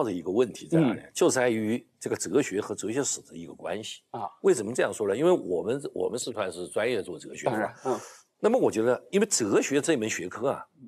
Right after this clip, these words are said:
Speaker 1: 它从最初产生之初开始，一直到今天，它都和科学，当然也和宗教和神学，它都是有很大差异，尤其跟科学，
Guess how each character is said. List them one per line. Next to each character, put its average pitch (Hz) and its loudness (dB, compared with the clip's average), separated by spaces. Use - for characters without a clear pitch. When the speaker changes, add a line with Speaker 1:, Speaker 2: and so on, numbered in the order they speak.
Speaker 1:
它 196 -2
从 196 2
最 196 0
初 - -2
产 123 -6
生 - -4
之 131 -8
初 135 -8
开 131 -4
始， - -10
一 180 -6
直 165 -8
到 87 -4
今 104 -12
天， 90 -6
它 - -2
都 226 4
和 113 -4
科 143 -2
学， - -6
当 165 2
然 196 2
也 98 0
和 110 -2
宗 156 0
教 143 2
和 117 -4
神 110 -8
学， 85 -10
它 - -6
都 202 4
是 156 2
有 82 0
很 - -10
大 73 -8
差 - -6
异， 95 -8
尤 127 2
其 165 -4
跟 160 0
科 185 -2
学， 247 -8